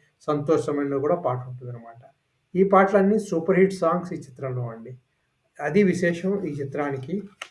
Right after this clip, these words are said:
ఆ, అనమాట. అలాగే ఈ చెప్పుకున్నాం కదా, ఈ చిత్రం పెళ్లికాను చిత్రం గురించి చెప్పుకుంటే ఈ చిత్రం సూపర్ హిట్ చిత్రం అండి. పంతొమ్మిది వందల అరవైలో అక్కినేని నాగేశ్వరరావు గారికి సూపర్ హిట్ చిత్రంగా నిలిచింది. పదహారు కేంద్రాలకు పైగా వంద రోజులు ఆడింది.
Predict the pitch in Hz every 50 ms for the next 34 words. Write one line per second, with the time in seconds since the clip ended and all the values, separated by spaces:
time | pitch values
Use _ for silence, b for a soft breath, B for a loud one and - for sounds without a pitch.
0 | _ _ _ - 139 131 127 123 123 123 127 131 139 - - 139 135 131 131 123
1 | 123 123 131 - - _ _ _ _ _ _ _ _ _ _ 156 165 214 247 262
2 | 247 202 208 233 - - - - _ _ _ _ _ _ _ _ _ _ _ _
3 | - - - 175 151 175 190 202 196 190 196 196 196 185 180 185 - 190 180 175
4 | - - 208 202 214 214 202 196 196 208 233 254 254 226 202 185 175 165 160 156
5 | 156 160 - - b b b b b b _ _ 180 170 170 175 165 175 190 196
6 | 185 - 180 170 180 175 196 202 202 196 202 202 180 - 185 185 180 175 180 175
7 | 175 - 160 - - 175 175 170 170 226 214 190 165 - 175 147 147 - 196 196
8 | 196 - 170 170 170 196 190 190 202 196 202 185 - - - 165 147 135 123 123
9 | - - 139 151 180 196 196 180 160 156 165 170 175 175 180 185 160 - - -
10 | 156 165 170 170 165 156 151 151 143 127 - - 147 147 147 156 160 190 - 208
11 | - _ _ _ _ _ _ _ _ - 151 160 170 170 196 185 165 180 175 -
12 | 175 - - - 160 156 160 156 151 139 131 131 - 151 196 226 - - - 143
13 | 151 151 160 165 170 165 165 - 156 160 175 175 202 208 202 190 - - - 151
14 | 151 151 180 185 175 160 147 143 147 147 147 147 143 131 123 123 123 113 110 117